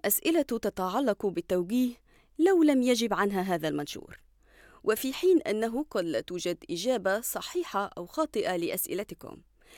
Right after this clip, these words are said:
لأن تجربة زمالتنا تتفاوت من مجتمع إلى آخر ومن عضو إلى آخر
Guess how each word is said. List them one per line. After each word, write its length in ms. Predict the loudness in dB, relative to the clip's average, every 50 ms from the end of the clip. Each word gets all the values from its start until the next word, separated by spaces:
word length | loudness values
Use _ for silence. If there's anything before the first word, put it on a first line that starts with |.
| -20 -20 -10 -2
لأن 380 | 0 2 2 4 2 2 2
تجربة 480 | 0 -2 -6 -4 -4 -4 -2 -2 -2 -2 -4
زمالتنا 880 | -6 -4 -4 -2 -2 -2 -2 -2 -4 -2 -2 -2 0 0 -2 -4 -6 -8 _ _ -20 -20 -20 -20 _
تتفاوت 680 | 0 0 2 2 0 0 0 0 2 2 2 2 0 0
من 260 | 0 0 0 0 0
مجتمع 460 | -2 -4 -4 -4 -2 -2 -2 -2 -2
إلى 380 | -2 -4 -4 -4 -4 -2 -2 -2
آخر 480 | -2 -2 -6 -6 -4 -4 -4 -4 -4 -8 _ -20 _ -6 _
ومن 280 | 2 4 6 6 6 4
عضو 320 | 4 4 2 2 2 2
إلى 300 | 2 0 0 0 0 0
آخر 500 | 0 -2 -4 -6 -10 -14 -16 -16 -20 _